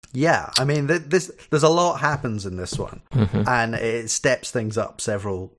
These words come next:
Speaker 1: several notches. Um, so we've got the, uh, yeah, we, we start out, and you, there's clearly, there's a big battle going on inside Mariah's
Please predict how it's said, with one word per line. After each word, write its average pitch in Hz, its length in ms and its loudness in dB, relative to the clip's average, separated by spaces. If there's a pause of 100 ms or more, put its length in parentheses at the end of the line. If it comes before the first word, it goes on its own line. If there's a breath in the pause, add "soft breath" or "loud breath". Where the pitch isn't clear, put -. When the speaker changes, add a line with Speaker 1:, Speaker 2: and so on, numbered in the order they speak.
Speaker 1:
several 98 340 -4
notches. - 640 -8 (520)
Um, 98 540 -4 (640 soft breath)
so 147 140 2
we've 127 200 -2
got 139 440 0
the, 113 560 -2 (440)
uh, 101 1000 -4 (760)
yeah, 120 140 4
we, 151 140 0
we 175 200 2
start - 380 4
out, 113 300 2
and 120 180 -2
you, 120 80 -4 (260)
there's 127 260 0
clearly, 151 440 4
there's 110 200 0
a 113 40 0
big 110 260 -4
battle 117 380 0
going 113 360 -2
on 123 260 -2
inside 107 580 -4
Mariah's 104 640 -4